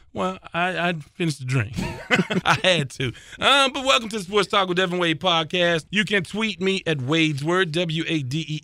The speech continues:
S W O R D. And, of course, you can find me on Facebook, the Sports Talk with Devin Wade page,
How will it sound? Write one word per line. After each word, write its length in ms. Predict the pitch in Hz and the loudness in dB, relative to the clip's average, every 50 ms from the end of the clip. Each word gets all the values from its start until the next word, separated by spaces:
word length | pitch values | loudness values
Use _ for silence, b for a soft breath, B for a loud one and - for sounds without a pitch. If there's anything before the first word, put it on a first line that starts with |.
| - 156 | -6 -6
S 260 | 156 147 - - _ B B B B B B B 131 | -6 -6 -8 -10 _ B B B B B B B 2
W 340 | 131 165 170 156 151 147 143 | 4 4 4 4 2 0 2
O 180 | 143 160 165 156 | 2 2 2 2
R 220 | 156 156 147 135 | 2 2 2 2
D. 320 | 123 120 151 151 147 143 - | 0 0 0 0 0 0 -2
And, 220 | 139 147 147 135 135 | -2 -2 -2 -2 -2
of 60 | - | -2
course, 220 | - 147 135 - | -2 -2 -2 -2
you 60 | 147 | -2
can 80 | 127 117 | -4 -4
find 320 | - 151 147 143 143 139 | -2 0 0 2 2 2
me 240 | 143 139 131 127 - _ _ - | 2 2 2 0 -2 _ _ 2
on 260 | 151 151 151 143 123 | 4 4 4 4 2
Facebook, 480 | - 165 165 160 131 - 151 160 156 | 0 0 0 0 0 -2 -6 -8 -6
the 80 | - 139 | -6 -8
Sports 360 | - - - 175 170 - - | -8 -6 -2 -2 -2 -2 -2
Talk 200 | - 165 131 - - | -2 -2 -2 -2 -2
with 120 | 139 123 | -4 -2
Devin 280 | 143 147 135 127 131 127 | 0 0 0 0 -2 -2
Wade 320 | 123 120 117 110 107 - | -2 -2 -4 -4 -6 -4
page, 540 | - 202 214 220 220 220 208 196 160 143 | 0 0 0 0 -2 -4 -6 -8 -8 -10